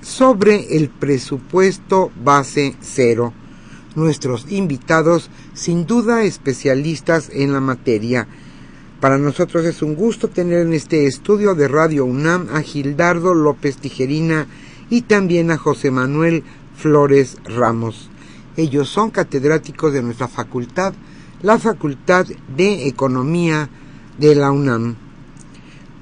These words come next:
¿Qué es el presupuesto base cero?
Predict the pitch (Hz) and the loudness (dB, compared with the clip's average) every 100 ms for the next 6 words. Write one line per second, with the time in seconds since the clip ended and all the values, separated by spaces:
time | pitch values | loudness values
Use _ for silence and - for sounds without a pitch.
0 | - 269 262 262 226 - 185 170 156 139 | -4 2 6 6 4 2 0 0 -2 -2
1 | 143 110 165 160 - 165 165 - - 120 | -4 -2 0 0 2 2 2 2 -6 2
2 | 139 131 - 127 117 - - 139 123 110 | 4 2 -2 -4 -4 -10 -2 4 4 4